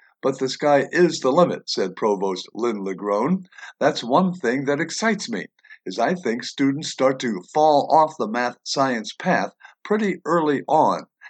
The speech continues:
and it's going to give that student who's not quite sure about what he or she is interested in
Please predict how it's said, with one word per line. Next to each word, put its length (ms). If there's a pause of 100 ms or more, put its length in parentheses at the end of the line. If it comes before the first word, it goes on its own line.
(160)
and 200
it's 280
going 280
to 80
give 440
that 260
student 460 (280)
who's 400
not 680 (300)
quite 440 (160)
sure 560
about 360
what 200
he 180
or 100
she 260
is 180
interested 480
in 200